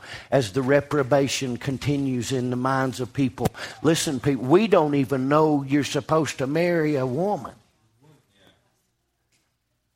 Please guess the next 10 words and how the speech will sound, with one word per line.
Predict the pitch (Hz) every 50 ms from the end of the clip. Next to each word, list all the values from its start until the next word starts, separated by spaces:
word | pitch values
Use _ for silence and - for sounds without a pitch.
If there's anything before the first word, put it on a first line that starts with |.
| _ _ _ _ _
much | - 143 185 185 160 - 151
less | 180 214 208 196 - -
whether | - 160 165 147 151 147 -
I'm | 160 160 151 143
a | 139 120
boy | 117 143 175 170 160 160 156 143
or | - 160 151 147 -
I'm | 156 156 147
a | 135 123
girl. | 110 131 185 202 190 165 113 90 -